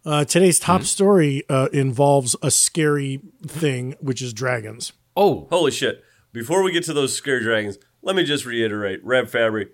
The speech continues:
Speaker 3: Red Fabry, we love you. It was a funny song. We're just roasting you.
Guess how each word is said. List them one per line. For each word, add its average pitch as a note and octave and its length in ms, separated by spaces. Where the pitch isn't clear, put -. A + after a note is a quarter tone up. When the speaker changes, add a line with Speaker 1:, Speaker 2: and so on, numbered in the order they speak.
Speaker 3:
Red A#2 220
Fabry, G#2 240
we A#2 140
love A#2+ 200
you. G#2+ 180
It A#2 80
was A2+ 120
a A2 60
funny A#2+ 300
song. F#2+ 420
We're F#2 120
just F2 200
roasting - 360
you. - 40